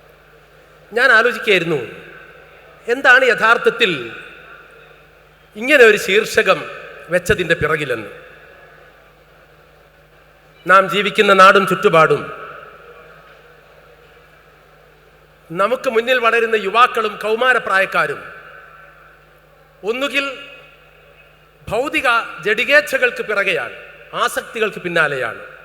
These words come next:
അതല്ലെങ്കിൽ അവർ ഏതൊക്കെയോ ആത്മീയ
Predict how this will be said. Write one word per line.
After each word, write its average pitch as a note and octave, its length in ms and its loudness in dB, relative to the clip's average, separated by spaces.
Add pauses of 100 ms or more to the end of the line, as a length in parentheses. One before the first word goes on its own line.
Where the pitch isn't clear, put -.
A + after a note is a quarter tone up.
(2000)
അതല്ലെങ്കിൽ D4 520 2
അവർ C#4 200 4 (1600)
ഏതൊക്കെയോ C#4 500 -2 (1120)
ആത്മീയ C4+ 420 -2